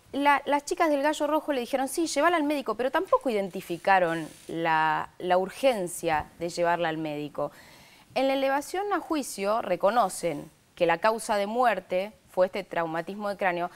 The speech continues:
pero ella sigue esperando el juicio por abandono de persona seguido de muerte. Robert,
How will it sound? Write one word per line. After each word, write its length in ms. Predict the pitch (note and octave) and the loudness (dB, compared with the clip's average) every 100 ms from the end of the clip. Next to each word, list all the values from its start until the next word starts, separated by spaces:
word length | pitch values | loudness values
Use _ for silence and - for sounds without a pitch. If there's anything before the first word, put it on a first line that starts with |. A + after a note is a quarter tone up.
| - _ | -16 _
pero 180 | - D#4+ | -4 -2
ella 220 | F4+ F#4+ | 0 -2
sigue 240 | E4+ D4+ D#4 | -2 -2 -4
esperando 380 | - C#4 C#4 C4+ | 0 0 2 0
el 80 | |
juicio 560 | C4 D4 C4+ - C#4 D4 - | -2 -4 -4 -2 -2 -2 -4
por 300 | A3 A#3+ - | 0 0 0
abandono 480 | G3 F#3 F#3+ A3 B3 | 2 2 2 -4 -4
de 80 | A3+ | -4
persona 720 | F#3+ F#3 - A3+ G3 G3+ A#3+ _ _ - | -6 -8 -6 -4 -2 -4 -6 _ _ -16
seguido 400 | - F#3 G#3 G3+ | -6 -4 0 0
de 60 | |
muerte. 560 | F3+ D#3+ C#3+ C#3 C#3+ C#3+ - - - - - _ _ - | 0 -2 -4 -6 -10 -10 -16 -20 -20 -20 -20 _ _ 2
Robert, 400 | C#4 D4+ B3 | 6 6 4